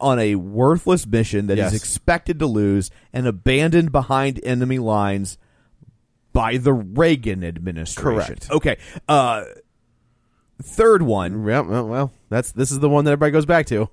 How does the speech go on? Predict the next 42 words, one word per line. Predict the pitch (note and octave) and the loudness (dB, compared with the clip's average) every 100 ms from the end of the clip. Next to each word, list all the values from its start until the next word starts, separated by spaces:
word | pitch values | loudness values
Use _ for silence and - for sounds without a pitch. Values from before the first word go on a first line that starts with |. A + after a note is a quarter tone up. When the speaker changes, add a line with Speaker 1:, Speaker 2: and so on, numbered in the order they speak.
| - | -4
Speaker 1:
Partners | - E3+ F#3+ G3 E3+ | 2 2 2 2 2
up | D#3+ | 0
with | F3+ | -2
the | E3+ | -4
Taliban. | B2 F#2+ F2 D#2 E2 F2 | -4 -2 -4 -6 -8 -6
Speaker 2:
Correct. | A#2 A2 D#2 - | -4 -2 -4 -8
Speaker 1:
Right? | G#2+ F#2+ G#2+ - - | -4 -2 -2 -6 -10
Speaker 2:
Correct. | F#2+ E2 | -8 -4
Speaker 1:
Uh, | A2 G#2 G2+ | -2 -2 -2
so | A#2 | -4
that | - G#2 B2+ | -4 -4 0
didn't | E3+ C3+ C3+ | -2 -2 -8
age | F#2+ F#2 F2 | -6 -6 -6
well. | F#2 E2+ G2+ | -6 -2 0
They | A#2+ | 2
Speaker 2:
Nope. | B2 | 2
Speaker 1:
were | C3+ | 2
the | C3+ | 0
Mujahideen | A#2+ A#2 A#2+ - C3 C3 A2+ A2 G#2 F#2+ | 0 -2 -2 -2 -6 -4 -4 -4 -4 -8
at | G2+ | -10
the | |
time, | F2+ - F#2 E2+ E2 F#2+ | -12 -10 -8 -8 -8 -8
but | B2 A#2 - | -4 -4 -2
they, | A2+ G#2 | -4 -4
but | G#2 A#2 - | -2 -4 -2
they | G#2+ G2+ | -4 -4
become | A2+ - F2+ F#2+ G#2+ | -6 -10 -8 -8 -8
the | |
Taliban. | - D#2+ D2 C2 C#2+ D#2 | -10 -10 -10 -12 -12 -8
Speaker 2:
Right. | D#2 F2 - - | -6 -6 -10 -4
Speaker 1:
And | C#3+ C3+ | -4 0
which, | F3 F#3 - - - | 2 2 -4 -14 2
which | F3 - - | 2 2 0
I | D#3+ | 0
think | - F3 F3+ C#3+ | 2 0 0 -2
made | C#3 B2+ | 0 0
four | - - A3 A#3 C3+ G2+ G#2 - _ | -2 -4 0 2 4 2 0 -4 _
so | - C#3+ B2+ | -2 2 2
effective. | C3+ G#3+ G3+ - D#2+ G#2 | 2 0 0 -4 -6 -4
Like, | G#2 - _ - | -4 -6 _ -8
it | C#3+ | 0
didn't | E3 F3 | 0 0